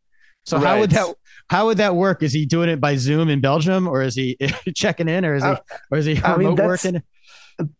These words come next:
Speaker 2: that's the thing. He's just such a, such a, um,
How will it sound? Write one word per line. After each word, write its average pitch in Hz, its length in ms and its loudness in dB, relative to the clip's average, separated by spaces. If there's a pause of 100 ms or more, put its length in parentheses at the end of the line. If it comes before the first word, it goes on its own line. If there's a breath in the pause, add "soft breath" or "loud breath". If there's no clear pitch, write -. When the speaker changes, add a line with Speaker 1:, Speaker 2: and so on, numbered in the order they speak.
Speaker 2:
that's 202 240 0
the 208 100 0
thing. 175 360 0
He's 143 200 -4
just 170 200 -2
such 170 260 2
a, 175 240 0
such 147 340 -2
a, 160 100 2
um, 107 560 -2